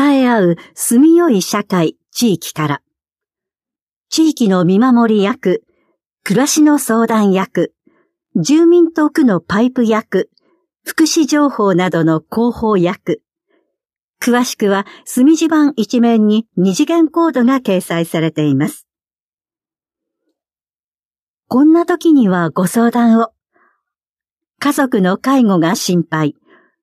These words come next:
福祉サービスの制度や窓口がわからない。子育ての悩み、誰かに聞いてほしい。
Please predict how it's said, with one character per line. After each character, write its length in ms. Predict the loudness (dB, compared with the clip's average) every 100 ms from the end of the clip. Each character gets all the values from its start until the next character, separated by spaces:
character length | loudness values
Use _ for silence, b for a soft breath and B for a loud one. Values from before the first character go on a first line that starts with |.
| _
福 200 | -4 -2
祉 200 | 0 -2
サ 240 | -2 -2
ー 20 |
ビ 140 | -2 -2
ス 120 | -2
の 140 | -2
制 300 | -2 -2 -2
度 100 | 0
や 180 | -2 0
窓 280 | -2 0 2
口 240 | 0 0
が 160 | -2 -2
わ 120 | -4
か 140 | -4 -2
ら 160 | 0
な 140 | -2 -4
い。 100 | -6 _ _ _ _ _ _ _ _ _ _ -8
子 80 |
育 320 | -6 -4 -4 -2
て 120 | -2
の 160 | 0
悩 320 | 0 0 0 0
み、 200 | -2 -6 -8
誰 300 | -4 -4 -4
か 120 | -2
に 140 | -2
聞 160 | -2 -4
い 60 |
て 120 | -2 -4
ほ 140 | -4
し 160 | -4 -4
い。 200 | -4